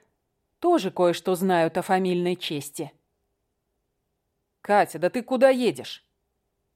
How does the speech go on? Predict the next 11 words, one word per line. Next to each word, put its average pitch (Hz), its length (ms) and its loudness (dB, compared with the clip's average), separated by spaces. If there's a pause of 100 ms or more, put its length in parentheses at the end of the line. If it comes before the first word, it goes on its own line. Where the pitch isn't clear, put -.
(300)
тревожно 170 480 -4
спросил 180 480 -6
Мещерский. 175 680 -8 (1200)
«С - 120 -18
кем? 254 380 -2 (1040)
Где 214 300 -2
тебя 220 260 0
искать?» - 460 -6 (1700)
«Нигде», 208 560 -4 (1120)
повторила 143 580 -6
Катя, 220 440 -4